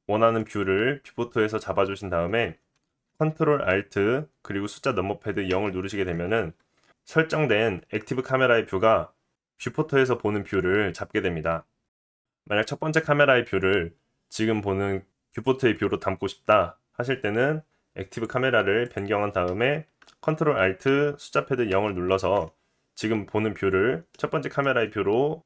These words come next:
담을 수도 있겠습니다. 이 기능은 유용하게 사용될 수 있으니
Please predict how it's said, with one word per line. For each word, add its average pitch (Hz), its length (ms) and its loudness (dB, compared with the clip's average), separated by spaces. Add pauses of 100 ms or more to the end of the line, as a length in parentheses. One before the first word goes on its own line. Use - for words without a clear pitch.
담을 113 220 0
수도 82 200 -8
있겠습니다. 85 640 -6 (1080)
이 110 120 -8
기능은 117 560 2 (240)
유용하게 120 400 2
사용될 127 320 0
수 104 100 -6
있으니 95 500 -4